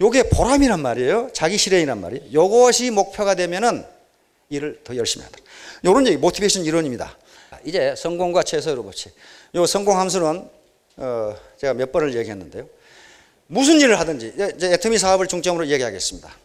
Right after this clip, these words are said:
성공을 하려면은요, 요 필요 조건과 충분 조건이 갖추어져야 됩니다. 여기서, 여기서 R은 소득이고요. R은 소득이고 X는 제품입니다. 제품.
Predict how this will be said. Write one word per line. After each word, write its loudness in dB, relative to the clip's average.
성공을 6
하려면은요, 2
요 4
필요 0
조건과 2
충분 0
조건이 0
갖추어져야 4
됩니다. -2
여기서, 4
여기서 2
R은 4
소득이고요. 0
R은 2
소득이고 2
X는 -2
제품입니다. -8
제품. -10